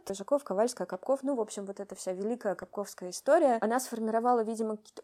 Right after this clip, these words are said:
очень мощные связи и комьюнити. И я вот сейчас наблюдаю за людьми, которые там учились, а это все очевидные фамилии, вот самые очевидные фамилии русского современного театра. Есть ощущение, что им кажется, что с тех пор ничего не изменилось. Вот их там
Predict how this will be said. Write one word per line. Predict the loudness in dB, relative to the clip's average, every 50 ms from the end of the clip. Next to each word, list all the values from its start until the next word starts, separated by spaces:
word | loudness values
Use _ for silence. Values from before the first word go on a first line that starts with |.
| _ 2
очень | 4 4 4 2 0 -2 -2 -2 -2 -2
мощные | 0 0 2 2 2 2 0 0 -2 -2 -2
связи | -2 2 4 6 6 6 6 4
и | -2 -4 -2
комьюнити. | 0 0 0 2 2 2 4 6 6 6 4 4 0 0 0 0 0 -2
И | 0
я | 4 6 8 8 8
вот | 8 4
сейчас | 2 2 4 6 6 6 6 4
наблюдаю | -2 -4 -2 0 4 6 6 4
за | 4
людьми, | 0 -4 -2 -2 -2 -2
которые | -4 -6 -6 -4
там | -2 -2 -2
учились, | -2 -4 -2 0 0 0 2 2
а | 2
это | 2 2 2 0 0
все | -2 -2 0 4 4 4
очевидные | 4 4 0 -2 -4 -4 -4 -2 -2 -4 -4
фамилии, | -4 -6 -6 -4 -4 -4 -4 -4 -6 -6 -6
вот | -8 -10 -6
самые | -4 -4 -4 -2 -4 -6 -8
очевидные | -10 -10 -8 -8 -6 -4 -4 -6 -6
фамилии | -8 -8 -8 -8 -6 -6 -6 -6
русского | -8 -8 -10 -12 -16 -18
современного | -16 -12 -12 -10 -8 -8 -10 -10 -10 -12 -8
театра. | -4 -4 -4 -2 -2 -2 -2 -2 -2
Есть | -2 0 0 0 0 -2
ощущение, | -4 -4 -4 -4 -2 0 2 2 4 2 2 0
что | 0 -2 -2 0 2 2 2 2 0 0
им | -2 -4 -2 0
кажется, | 0 0 0 0 -2 -8 -10
что | -10 -10 -12
с | -12
тех | -10 -8 -6
пор | -4 -4
ничего | -4 -4 -6 -8 -8
не | -8 -8 -8
изменилось. | -8 -10 -12 -12 -12 -14 -12 -8 -6
Вот | -2 -2
их | -2 -2
там | 0 -2